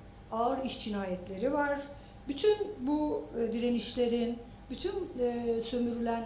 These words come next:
ezilen işçilerin yanındayız. H D P olarak bir Mayıs'ta sokaklarda, meydanlarda, fabrika önlerinde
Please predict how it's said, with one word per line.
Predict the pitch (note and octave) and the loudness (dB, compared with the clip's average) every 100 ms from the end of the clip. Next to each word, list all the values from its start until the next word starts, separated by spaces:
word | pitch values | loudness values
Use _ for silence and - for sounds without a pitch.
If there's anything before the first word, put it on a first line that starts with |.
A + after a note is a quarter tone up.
| - | -2
ezilen | G#3 G#3+ A3 A3 A3+ | -2 0 -2 -2 -4
işçilerin | - - A3+ G3+ G3 B3+ D#4+ D#4+ - - - | -8 -6 -4 -2 2 4 4 4 0 -12 -4
yanındayız. | A3+ C4 D#4 D#4+ E4 E4+ E4 F4+ - - - - - - - - - - - - - - - | 2 6 8 8 8 6 6 6 2 -4 -12 -16 -18 -18 -18 -18 -18 -18 -16 -16 -16 -10 -2
H | B3 B3 | 4 6
D | B3+ B3 | 6 4
P | D4+ D#4+ | 4 6
olarak | B3 G3+ A#3 D4 - - - | 4 4 2 0 -6 -14 0
bir | C#4 E4+ | 6 6
Mayıs'ta | B3+ G#3+ - - A#3+ D4 - - - | 6 4 0 -2 -2 -4 -8 -14 -6
sokaklarda, | - B3 B3+ A#3+ A#3+ G#3+ G3 F#3+ A#3+ C#4+ - - | -2 0 2 0 0 0 0 0 -2 -4 -8 -4
meydanlarda, | B3+ C#4 C4 B3+ A3+ G#3 F#3 G#3+ B3 - - - | 2 4 4 2 2 0 -2 -2 -4 -4 -12 -4
fabrika | C4 C4+ C4+ C4+ B3 A3 - | 0 2 0 -2 -4 -4 -2
önlerinde | G#3+ G#3+ G3+ G3+ G3 B3+ D4+ - | 0 0 0 0 -2 2 2 2